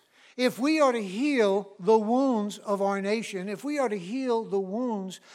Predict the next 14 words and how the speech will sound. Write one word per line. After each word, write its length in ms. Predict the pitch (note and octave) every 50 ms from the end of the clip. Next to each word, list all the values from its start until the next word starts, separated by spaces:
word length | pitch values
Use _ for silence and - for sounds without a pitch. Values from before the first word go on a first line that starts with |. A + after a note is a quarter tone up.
| - - -
of 160 | G#3 G#3 G3+
our, 280 | G3+ G3 F#3+ F#3+ F#3 F#3
of 200 | - G3 F#3 E3+
our 200 | F#3 F3+ F3 E3
world 760 | D#3 F3 E3 D#3+ F3+ A3 C#4 D#4 C#4 G#3+ F3+ E3+ D3+ - - -
today, 380 | - G#3 E3 F3 E3+ E3 F3 F#3 - - - -
we 540 | F#3 F#3 A#3+ C#4 B3+ A3 A3 A3 A3 - -
need 460 | F3 F3 G#3+ A#3 G3 E3+ E3+ F#3 F3 _ _ _
salty 760 | - - - - A#3+ B3 A#3 A3 G3 - D#3+ D3+ F#3+ - _ _ _ _ _ _
Christians. 640 | - C4 B3 - - - F#3+ C3+ A#2 - - - - _ _ _ _ _ _ _ _ _ _ -
Salty 600 | - - - B3+ B3+ B3+ - - F3 D#3 F3 - _ _ _ _ _ _
Christians. 580 | - - B3+ A#3+ - - - D3+ B2+ A#2 - - _ _ _ _ _ _ _ _ _ _ _ - - _
Salt 640 | - - - - B3 C4+ C#4 B3+ F#3+ F#3+ G#3 - - - _ _ _ _ _ _ _ _ _ _
helps 460 | _ - C4 A#3 G#3 G#3+ - - -